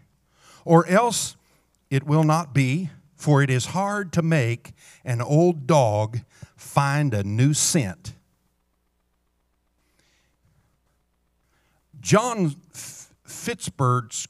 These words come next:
quote morphed into the proverb that we still use today. That simply is, "You can't teach an old dog new tricks."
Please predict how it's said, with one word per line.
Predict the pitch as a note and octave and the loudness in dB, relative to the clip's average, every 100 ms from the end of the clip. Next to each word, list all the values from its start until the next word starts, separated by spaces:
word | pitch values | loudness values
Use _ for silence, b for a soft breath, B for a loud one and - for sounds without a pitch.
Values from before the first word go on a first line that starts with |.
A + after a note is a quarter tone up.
| - | -16
quote | - A3 C#3 G#2+ - - - _ _ C3 | -6 0 0 -2 -6 -16 -18 _ _ -2
morphed | E3 D#3+ - - | 0 0 -2 -2
into | D3 C3+ B2 | 0 0 0
the | A2+ | -2
proverb | - F3 D3+ G#2+ A2+ A2 A2 G#2 b b b | -4 -4 -4 -2 -2 -2 -6 -14 b b b
that | G#2+ G2 | -10 -4
we | C3+ | -2
still | C#3+ - C3+ A#2 | -2 -2 -2 0
use | G#2+ A#2 G#2 | -2 -2 -2
today. | - A2 A2+ F2+ D2 A2 - _ _ _ _ _ _ _ _ _ _ _ _ _ | -4 -2 0 -2 -6 -12 -16 _ _ _ _ _ _ _ _ _ _ _ _ _
That | G#2+ | -8
simply | - C#3 A#2+ A#2 A2 | -2 -2 0 -2 0
is, | A2 G#2 F#2+ - _ b b b | 0 -2 -4 -10 _ b b b
"You | A2 | -6
can't | - C#3+ D3+ D3 _ | -4 -2 -2 -4 _
teach | C3 C3+ - | -6 -6 -4
an | A#2 A2+ | -4 -2
old | A#2 B2 A2 | -2 -4 -4
dog | G2 G#2+ F#2 F#2 G#2 - - _ _ _ _ _ _ _ _ _ _ | -2 0 0 -2 -8 -18 -20 _ _ _ _ _ _ _ _ _ _
new | F#2+ G2 | -10 -10
tricks." | - C3+ G#2 D#2+ - - - | -10 -8 -8 -10 -20 -20 -20